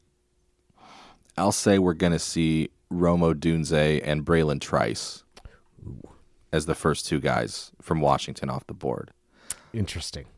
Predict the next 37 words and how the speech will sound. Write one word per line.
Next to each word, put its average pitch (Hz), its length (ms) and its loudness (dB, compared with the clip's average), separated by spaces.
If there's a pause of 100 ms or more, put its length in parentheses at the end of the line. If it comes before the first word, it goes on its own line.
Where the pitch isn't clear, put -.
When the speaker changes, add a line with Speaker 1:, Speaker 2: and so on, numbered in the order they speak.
(220)
Speaker 1:
I'll 92 140 0
guess 117 320 6
Speaker 2:
So 110 80 6
Speaker 1:
that 98 80 6
it'll 92 160 4
be 85 140 2
Odunze 76 560 0
first. - 500 -4 (720)
I 85 80 -4
would 87 180 2
not 85 220 6
be 85 80 2
surprised 73 680 0
if - 260 -12 (540)
Trice - 640 0 (240)
jumped 80 340 0
him. 80 260 -2 (380)
I 101 60 0
mean, 90 320 2 (380)
Joe 98 180 6
Tryon 87 380 4
was 76 100 0
a - 60 -4
first-round 73 480 -2
pick - 260 -4
with, - 220 -4
like, - 340 -8 (560)
really 73 600 0
hardly 71 420 2
any 67 160 -6
college - 340 -2
production. 58 500 -6 (600)
Trice 95 360 4
is, 82 640 -2 (840)
I 82 120 0
think, 82 300 -4
a, 65 300 0